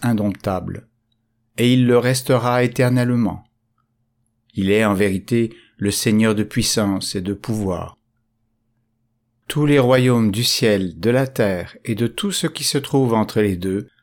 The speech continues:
appartiennent à Dieu, et son pouvoir est suprême au-dessus de toute chose. Tous les trésors de la terre, du ciel et de tout ce qui se trouve entre les deux lui appartiennent, et sa protection s'étend sur toute chose.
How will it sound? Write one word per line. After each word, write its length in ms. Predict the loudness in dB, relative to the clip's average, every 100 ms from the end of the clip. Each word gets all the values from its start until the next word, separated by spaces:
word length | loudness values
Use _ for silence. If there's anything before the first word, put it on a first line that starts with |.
| _
appartiennent 640 | -6 -2 -2 -4 0 0 2
à 100 | -2
Dieu, 400 | -4 -8 -8 -10 _ _ _
et 100 | -4
son 220 | -2 -4
pouvoir 580 | -2 -2 2 2 2 -2
est 40 | -2
suprême 760 | -2 -4 -4 -2 0 -2 -8 -4
au-dessus 540 | -2 0 -4 -4 -2
de 100 | -2
toute 280 | -4 -8 -6
chose. 380 | -6 -6 -8 -16 _ _ _ _ _ _ _ _ _ _ -2
Tous 140 | 0
les 120 | 2
trésors 440 | 0 -2 2 2 2
de 80 |
la 160 | 2 0
terre, 420 | -2 -2 -2 -4
du 140 | -6 -4
ciel 560 | 0 2 2 -2 -8 _ _
et 100 | -2
de 100 | -2
tout 240 | -2 -2 0
ce 120 | 0
qui 200 | -2 -4
se 120 | -4
trouve 380 | -4 -2 0 0
entre 240 | -2 -2
les 140 | -2 0
deux 260 | -2 -2 -6 -20 _ -6
lui 200 | 0 2
appartiennent, 840 | 0 -2 -4 -4 -2 -2 -6 -10 _ _ _ -6
et 100 | -2
sa 180 | -2
protection 720 | -2 -2 0 -2 -2 0 2 2
s'étend 480 | 0 -2 0 0
sur 200 | 0 -4
toute 200 | -2 -4
chose. 520 | -4 -6 -6 -8 -12